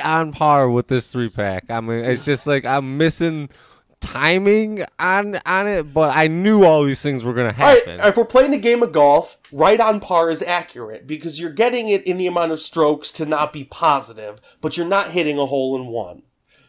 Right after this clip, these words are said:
Speaker 2: So, if we're gonna use golf analogies,
Speaker 1: Yeah.
Speaker 2: yes, you're hitting par. I'll give you par for this set of, of three.
Speaker 1: You know what? Par is great.
Speaker 2: Par is what most
Speaker 1: Let me
Speaker 2: people,
Speaker 1: hit par.
Speaker 2: par is, I'd say, what most golfers are comfortable with, especially when you're first starting out. This is still beginning of season three.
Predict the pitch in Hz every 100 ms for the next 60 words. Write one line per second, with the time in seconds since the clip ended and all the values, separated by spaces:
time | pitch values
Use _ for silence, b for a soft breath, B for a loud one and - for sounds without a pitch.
0 | _ - - 233 175 170 214 220 220 180
1 | 208 208 220 214 - 214 - 202 - -
2 | 175 180 208 185 175 139 107 135 165 190
3 | 185 - 202 185 190 175 156 151 - 143
4 | 127 120 131 - 123 104 95 _ 135 156
5 | 165 180 175 190 - 165 180 123 - -
6 | 131 233 262 233 220 202 226 262 131 165
7 | 135 113 - - 392 370 262 269 254 262
8 | 196 190 226 220 190 185 185 165 151 131
9 | - 170 226 302 262 160 156 143 147 143
10 | 135 147 330 - 214 156 185 151 - 151
11 | 135 139 147 110 107 - 269 277 - 196
12 | 165 160 165 147 139 156 139 127 120 156
13 | 151 110